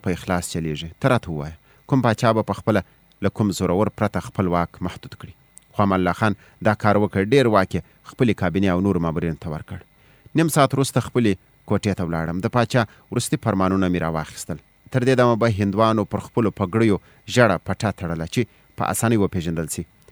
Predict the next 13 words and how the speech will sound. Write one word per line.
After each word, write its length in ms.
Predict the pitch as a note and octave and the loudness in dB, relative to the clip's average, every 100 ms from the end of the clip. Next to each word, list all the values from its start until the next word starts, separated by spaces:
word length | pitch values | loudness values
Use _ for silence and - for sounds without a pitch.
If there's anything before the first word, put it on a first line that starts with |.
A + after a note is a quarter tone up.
| _ | _
خو 80 | A#2 | -6
د 80 | B2 | 0
پاچا 260 | B2+ C3+ A#2+ | 2 2 2
فرمان 340 | A#2 A2 A2 G#2+ | 2 2 2 0
کې 260 | - G2+ G2+ | -2 -4 0
دا 80 | G#2+ - | -2 0
کار 200 | G2 F2+ - | 0 0 -2
اقلیتونو 500 | - G2 F2+ - G#2 F#2+ | -6 -4 -4 -2 -2 -4
ته 100 | D#2 | -6
سپکاوی 420 | - G#2+ A2 G2 | -8 -2 0 0
یاد 180 | E2+ D#2+ - | -2 -6 -8
سوی 180 | D#2 | -8
و. 80 | D2+ | -10